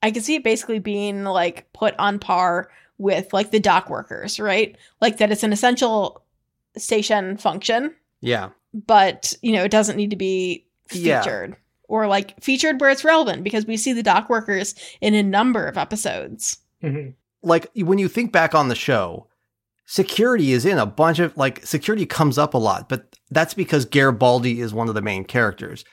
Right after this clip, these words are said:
Speaker 2: Like, I have to ask myself, how often do you actually need security to tell the stories that are crucial to the, to the plot? And it's not that often.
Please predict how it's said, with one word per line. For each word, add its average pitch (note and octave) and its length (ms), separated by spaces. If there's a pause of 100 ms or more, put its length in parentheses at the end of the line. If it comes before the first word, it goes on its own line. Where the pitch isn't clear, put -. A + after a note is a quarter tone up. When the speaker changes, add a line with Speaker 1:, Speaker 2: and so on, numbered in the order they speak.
(460)
Speaker 2:
Like, B2 200
I C#3 140
have E3 240
to D#3+ 100
ask A#2 500 (300)
myself, G2+ 680
how F3+ 300
often D#3 400
do C#3 60
you C3+ 300
actually C#3 500
need A#2 340
security A2 840
to - 220
tell B2+ 300
the A2 120
stories A#2 500
that A#2+ 120
are A2 60
crucial G#2+ 440
to - 160
the, F2+ 260 (100)
to A#3 100
the G#3 80
plot? D#3+ 420 (580)
And E3+ 140
it's F#3+ 160
not A#3 220
that G3+ 180
often. F#3 460